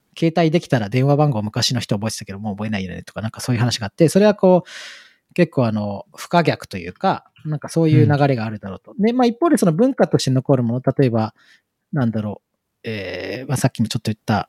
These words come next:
Speaker 1: えー、乗馬っていうのはまだありますけど、まあそのカ-、カルチャー的な楽しみとして、余暇としてあるけど、なんかメインストリームにまあ戻ることはもうないよね、みたいな話とか
Speaker 2: はいはいはい。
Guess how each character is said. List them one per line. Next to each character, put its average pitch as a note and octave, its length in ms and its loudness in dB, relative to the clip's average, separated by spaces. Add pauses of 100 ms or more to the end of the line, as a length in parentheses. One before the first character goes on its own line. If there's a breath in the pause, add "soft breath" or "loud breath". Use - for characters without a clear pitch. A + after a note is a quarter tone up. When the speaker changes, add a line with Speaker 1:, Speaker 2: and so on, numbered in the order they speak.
(120)
Speaker 1:
え A#2 140 0
ー、 A#2+ 40 0
乗 F#3 200 0
馬 G#3+ 140 2
っ A3+ 80 -10
て D#3 80 2
い - 20 6
う - 20 4
の B2+ 40 4
は A2+ 60 2
ま A#2+ 100 4
だ A#2 100 0
あ A#2+ 60 0
り C#3 80 4
ま D#3 100 4
す - 80 -8
け A2+ 120 -2
ど、 A2 300 0
ま C3+ 100 4
あ - 20 -2
そ - 120 -2
の G#2 120 -4 (120)
カ-、 - 180 -4
カ - 180 0
ル F#3+ 120 2
チ - 120 -2
ャ F3 60 4
ー E3+ 40 0
的 E3 200 2
な D3+ 100 4
楽 E3+ 300 0
し - 160 2
み C3 100 2
と A2 120 -6
し - 60 -6
て、 - 100 -12
余 D#3 120 2
暇 D3 160 0
と - 100 -6
し - 60 -4
て A#2+ 100 -2
あ A#2+ 40 4
る A#2 60 0
け - 100 -6
ど、 A#2 120 0
な B2+ 80 0
ん - 20 -8
か - 100 -4
メ F#3+ 120 2
イ B3 40 4
ン B3 40 2
ス - 60 -2
ト C4+ 80 0
リ C4+ 100 2
ー B3 60 4
ム G3+ 60 4
に G3+ 100 4
ま F3 100 4
あ D3 60 2
戻 C3+ 200 4
る C3+ 60 0
こ B2+ 100 -4
と - 80 -2
は A2+ 80 0
も A2+ 120 -2
う - 20 -2
な A#2+ 120 0
い G#2+ 60 -2
よ F#2 80 -6
ね、 C3 180 0
み A2+ 80 -6
た E2+ 80 -12
い E2 40 -10
な D#2+ 80 -20 (180)
話 A#2+ 320 0
と G#2+ 80 0
か A2+ 80 2
Speaker 2:
は G#2 60 2
い F#2+ 40 -4
は G#2 140 -6
い F#2+ 40 -4
は F#2 40 -10
い。 - 20 -16